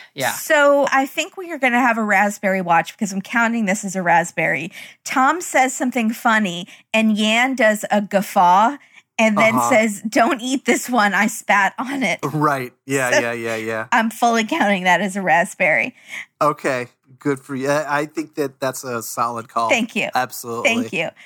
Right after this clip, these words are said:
Speaker 2: Terry at one point says his penguin, 'cause he's so rushed, says his penguin looks like Alice Cooper.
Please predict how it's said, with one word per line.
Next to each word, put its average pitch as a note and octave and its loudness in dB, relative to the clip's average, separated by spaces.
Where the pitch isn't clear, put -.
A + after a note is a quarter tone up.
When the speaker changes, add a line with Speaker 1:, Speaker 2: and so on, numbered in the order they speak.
Speaker 2:
Terry C#4 2
at A#3 2
one A3+ 2
point A3+ 0
says G#3+ 0
his G#3 -4
penguin, A3 0
'cause A3 -2
he's G#3+ 0
so G#3 0
rushed, F#3+ 0
says G#3 -2
his A3+ -2
penguin G3+ 0
looks F#3+ -4
like F#3+ 0
Alice F3 -2
Cooper. - -12